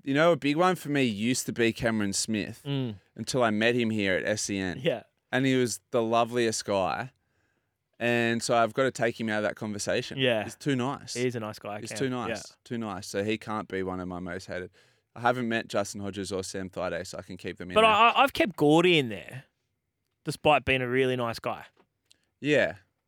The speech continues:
Speaker 2: So
Speaker 1: But
Speaker 2: if
Speaker 1: he
Speaker 2: we
Speaker 1: was, he was that aggressive on the field that I think you can separate the two.
Speaker 2: Yeah, okay.
Speaker 1: Whereas Cameron Smith was pretty clean skin on the field even. I know he had, like,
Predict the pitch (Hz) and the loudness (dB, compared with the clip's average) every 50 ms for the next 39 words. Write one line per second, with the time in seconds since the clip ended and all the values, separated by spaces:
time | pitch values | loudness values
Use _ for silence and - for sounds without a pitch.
0 | _ _ _ _ _ - - 196 196 196 180 185 196 196 180 165 143 131 110 - | _ _ _ _ _ 2 6 6 8 8 8 6 6 8 6 6 6 4 2 -2
1 | - 127 117 _ _ _ _ _ _ _ _ _ _ _ - 147 160 175 170 165 | -4 -6 -10 _ _ _ _ _ _ _ _ _ _ _ 0 2 4 4 4 4
2 | 147 131 107 - - - 113 107 98 101 120 123 123 123 120 95 117 110 110 - | 4 2 0 -2 -6 -8 -8 -10 -4 2 4 4 6 4 4 2 2 2 2 2
3 | - 120 98 104 104 101 95 - - 104 104 101 90 90 90 92 101 - 120 113 | 0 -4 -4 -4 -4 -4 -4 -4 -2 0 0 0 0 -2 -2 -4 -4 -4 -6 -6
4 | - - 98 - 98 98 - - 98 - - 101 95 - 104 - - - - - | -6 -8 -10 -10 -10 -8 -6 -6 -6 -2 -2 -2 -2 -2 -4 -10 -12 -14 -14 -8
5 | - 175 160 143 123 113 98 104 - - 104 113 120 120 - - - 156 160 151 | -2 0 2 2 2 0 -4 -8 -10 -6 -2 -2 -2 -2 -2 -2 -2 -2 -2 -2
6 | 131 113 - - - 117 113 110 104 - - 107 101 95 - _ _ _ _ _ | -2 -4 -4 -6 -6 -4 -6 -6 -6 -6 -6 -6 -6 -6 -10 _ _ _ _ _
7 | _ _ _ _ _ _ _ _ _ _ - 143 147 143 107 - - 110 104 107 | _ _ _ _ _ _ _ _ _ _ -8 -6 -4 -4 -6 -6 -6 -6 -4 -4
8 | 110 107 - - 113 104 104 101 95 95 - - 101 104 104 104 98 90 85 - | -4 -6 -6 -8 -8 -8 -8 -8 -8 -10 -10 -8 -6 -4 -4 -4 -6 -6 -8 -10
9 | - - - _ _ - - 127 151 151 135 120 107 104 98 95 98 101 92 92 | -14 -20 -20 _ _ -8 -4 0 2 4 4 4 2 2 0 -2 -4 -4 -4 -6
10 | 92 87 85 90 - - | -6 -6 -6 -8 -12 -16